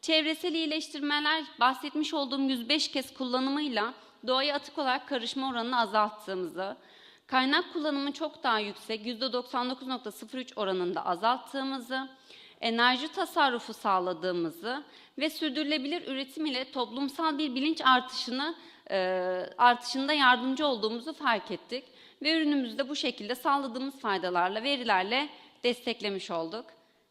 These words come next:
Beni dinlediğiniz için çok teşekkür ediyorum. Tekrar bu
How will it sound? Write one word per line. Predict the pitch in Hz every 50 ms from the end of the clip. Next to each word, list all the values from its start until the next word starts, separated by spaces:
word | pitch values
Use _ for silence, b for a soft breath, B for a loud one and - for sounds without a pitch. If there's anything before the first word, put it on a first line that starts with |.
| _ -
Beni | - 311 320 320 311
dinlediğiniz | 311 311 302 302 262 294 294 277 269
için | - 302 277
çok | - 311 294 302
teşekkür | - 285 254 - 240 - - 226
ediyorum. | 214 196 175 208 220 240 262 302 330 - - -
Tekrar | 285 269 277 - 247 254 269 247 233
bu | 269 269